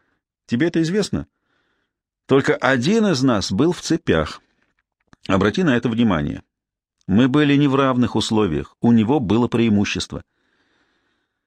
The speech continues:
Ты видел в библиотеке епископа Александра? Астерий удивленно поднимает брови, кожа вокруг глаз натягивается, отчего кажется, что они вот-вот вылезут из орбит.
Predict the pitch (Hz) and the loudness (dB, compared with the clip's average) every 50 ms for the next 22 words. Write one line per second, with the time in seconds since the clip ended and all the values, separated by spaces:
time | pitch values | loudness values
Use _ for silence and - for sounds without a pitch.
0 | _ _ _ _ _ _ _ _ _ _ _ _ _ _ - 131 135 131 180 220 | _ _ _ _ _ _ _ _ _ _ _ _ _ _ 0 0 2 2 2 0
1 | 220 190 196 190 175 - - 104 107 131 139 139 147 151 151 139 - 160 147 - | 0 2 2 0 0 0 -4 -2 0 0 2 2 2 2 2 2 2 0 0 2
2 | - 117 113 131 131 - 139 - - 117 107 127 123 120 127 131 - - 120 90 | 0 2 2 2 0 0 -2 -2 -2 -2 -2 0 0 0 0 -2 -2 -2 0 0
3 | 76 - - - - _ _ _ _ _ _ _ _ _ _ _ _ _ _ _ | -2 -2 -6 -8 -12 _ _ _ _ _ _ _ _ _ _ _ _ _ _ _
4 | _ _ _ _ _ _ _ _ _ _ _ _ - 104 - - 143 143 131 135 | _ _ _ _ _ _ _ _ _ _ _ _ -2 -2 -2 0 2 2 2 2
5 | - - 113 98 113 104 117 135 127 120 110 - 107 101 110 120 117 107 98 90 | 0 0 0 2 2 2 4 4 2 2 2 0 -2 0 2 2 2 2 0 0
6 | 82 80 95 113 135 143 127 110 - - _ _ _ _ - - 117 120 113 95 | -2 0 0 0 2 0 0 -2 -4 -6 _ _ _ _ -2 2 2 2 2 2
7 | 80 92 90 85 101 95 - 104 104 92 80 90 104 107 98 - - 98 92 - | 2 0 0 2 0 0 0 0 0 0 0 0 0 0 0 0 0 0 0 0
8 | - 120 131 135 127 123 110 110 104 - - - 98 - - - 95 87 - - | 0 0 0 0 0 0 0 -2 -2 -2 -2 -4 -4 -4 -4 -4 -4 -4 -2 -4
9 | - 101 104 104 - - 107 101 101 95 - - 87 - - 90 90 98 98 85 | -2 -2 -2 0 0 -2 -2 0 -2 -4 -4 -8 -8 -4 -2 0 0 2 0 0
10 | 95 - 104 101 - 87 87 113 110 98 90 85 95 - 92 87 104 107 104 92 | 0 -2 -2 -2 -2 -2 -2 0 0 0 0 0 -2 -2 -2 0 0 0 0 0
11 | 92 82 - | -2 -2 -4